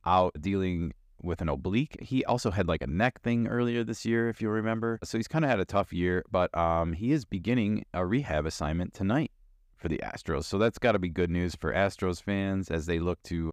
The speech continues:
well, they're hanging on by a thread to second place in the, uh, A L West, but they,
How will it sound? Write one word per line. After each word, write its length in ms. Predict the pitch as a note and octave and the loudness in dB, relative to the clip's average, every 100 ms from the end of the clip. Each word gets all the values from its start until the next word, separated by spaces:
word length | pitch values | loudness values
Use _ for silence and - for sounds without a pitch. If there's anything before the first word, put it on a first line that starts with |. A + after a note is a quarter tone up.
| - | 0
well, 320 | A2+ G#2 - | 2 2 -2
they're 180 | G#2+ G2 | -2 -2
hanging 460 | F#2 A#2+ C3+ C3 B2 | 0 0 2 2 2
on 320 | B2+ G2+ F#2 | 2 2 2
by 140 | F2+ | 2
a 100 | F2+ | 2
thread 380 | F2 A2 F#2 E2 | 0 0 2 0
to 120 | F2+ D#2+ | -4 -2
second 340 | F#2+ F#2+ E2+ | -2 0 -4
place 420 | F#2+ E2+ E2+ - - | 0 0 0 -6 -6
in 160 | D#2+ | -2
the, 260 | D#2+ D#2 D#2 | -2 0 -2
uh, 160 | D#2 - | -2 -2
A 120 | E2 | -2
L 160 | D2 C#2 | 0 0
West, 300 | C#2+ - - | -2 -2 -4
but 120 | F#2+ | -4
they, 180 | B2+ C#3 | -2 -2